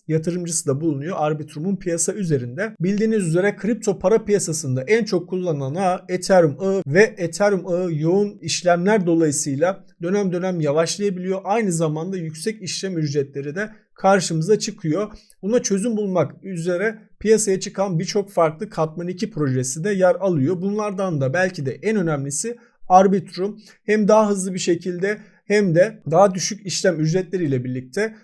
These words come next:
e, işlemlerinizi gerçekleştirebiliyorsunuz. Hem Ethereum ağının güvenliğinden ve uyumluluğundan yararlanıyor hem de kendisi daha hızlı bir şekilde ve daha düşük maliyetle bütün işlemleri gerçekleştirebiliyor arkadaşlar. Bu aşamada,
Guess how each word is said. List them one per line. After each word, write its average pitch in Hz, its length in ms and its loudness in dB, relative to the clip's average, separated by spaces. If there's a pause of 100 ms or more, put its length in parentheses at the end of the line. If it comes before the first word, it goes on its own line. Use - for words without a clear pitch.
(140)
e, 143 120 -6
işlemlerinizi 170 840 0
gerçekleştirebiliyorsunuz. 180 1500 -2
Hem 214 240 0
Ethereum 196 480 0
ağının 185 380 -2
güvenliğinden 180 760 0
ve 135 100 -2
uyumluluğundan 190 680 -4
yararlanıyor 190 600 -2
hem 190 200 -6
de 156 80 -2
kendisi 160 540 -4
daha 180 240 4
hızlı 170 200 -4
bir 165 60 -8
şekilde 127 460 -6
ve 120 140 -6
daha 190 220 4
düşük 156 280 -8
maliyetle 175 640 0 (240)
bütün 196 240 -4
işlemleri 156 680 0
gerçekleştirebiliyor 175 1160 0
arkadaşlar. 127 600 -4 (340)
Bu 233 100 8
aşamada, 202 580 2